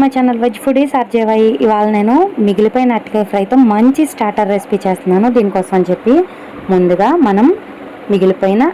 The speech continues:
అరటికాయ ఫ్రైని పక్కన పెట్టుకొని, తర్వాత రెండు బంగాళదుంపల్ని ఉడకపెట్టుకొని, దాంతోపాటు బఠానీ కూడా, గ్రీన్ బఠానీ కూడా ఒక మూడు విజిల్స్ వచ్చే వరకు ఉడకపెట్టుకోవాలండి. ఇప్పుడు ఈ బంగాళదుంపల్ని మ్యాష్ చేసుకొని, ఇందులోనే ఈ గ్రీన్ బఠానీ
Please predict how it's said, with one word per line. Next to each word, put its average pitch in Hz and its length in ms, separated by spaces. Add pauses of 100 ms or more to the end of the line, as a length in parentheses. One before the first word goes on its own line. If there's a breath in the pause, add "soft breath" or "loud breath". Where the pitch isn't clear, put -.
అరటికాయ 196 340
ఫ్రైని 202 220 (100)
పక్కన 185 300
పెట్టుకొని, 170 380 (120)
తర్వాత 160 320 (680)
రెండు 247 300
బంగాళదుంపల్ని 180 680 (160)
ఉడకపెట్టుకొని, 170 680 (520)
దాంతోపాటు 170 600 (240)
బఠానీ 170 460
కూడా, 208 180 (460)
గ్రీన్ 190 300
బఠానీ 175 400
కూడా 190 180 (680)
ఒక 269 80 (340)
మూడు 226 220
విజిల్స్ 180 320
వచ్చే 185 180
వరకు 196 240
ఉడకపెట్టుకోవాలండి. 175 800 (480 loud breath)
ఇప్పుడు 233 180
ఈ - 80
బంగాళదుంపల్ని 196 600 (100)
మ్యాష్ 196 340
చేసుకొని, 175 480 (400 loud breath)
ఇందులోనే 190 400 (300)
ఈ - 100
గ్రీన్ 196 320
బఠానీ 165 300